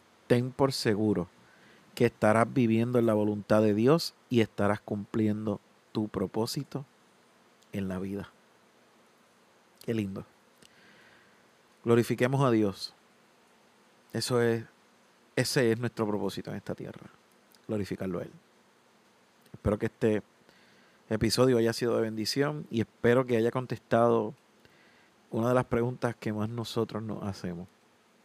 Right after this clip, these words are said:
en la vida. Dios les bendiga mucho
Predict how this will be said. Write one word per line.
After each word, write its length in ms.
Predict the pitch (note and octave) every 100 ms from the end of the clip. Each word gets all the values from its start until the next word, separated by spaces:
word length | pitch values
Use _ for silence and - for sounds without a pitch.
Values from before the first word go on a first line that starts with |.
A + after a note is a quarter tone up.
| _
en 140 | - G2
la 100 | F#2+
vida. 240 | - - _ _ _ _ _ _ _ - - _ _ _ _ _ _ _
Dios 100 | G#2
les 80 | G#2+
bendiga 320 | G#2 G#2 G2+
mucho 400 | B2+ D#3 D3+ C3+